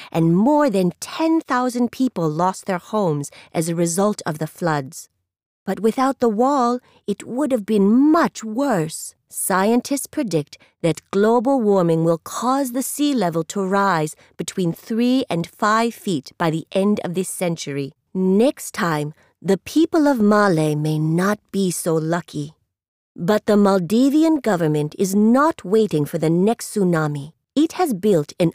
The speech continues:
artificial island about ten feet above sea level. The island has a hospital, schools, shops, and homes.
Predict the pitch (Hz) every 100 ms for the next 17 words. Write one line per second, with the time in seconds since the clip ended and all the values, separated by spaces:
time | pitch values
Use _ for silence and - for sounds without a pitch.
0 | - 285 330 311 - 277 277 - 202 185
1 | 160 135 175 170 160 _ - - 294 320
2 | - - 247 - - 180 180 165 - 220
3 | 202 160 143 135 - _ _ _ _ _
4 | - 214 - 277 381 311 165 160 185 -
5 | - - - 165 247 - - 262 - 262
6 | 254 262 262 294 _ - - - 285 277
7 | 277 269 - _ _ - - 285 - -
8 | - 226 233 220 - 302 277 180 160 175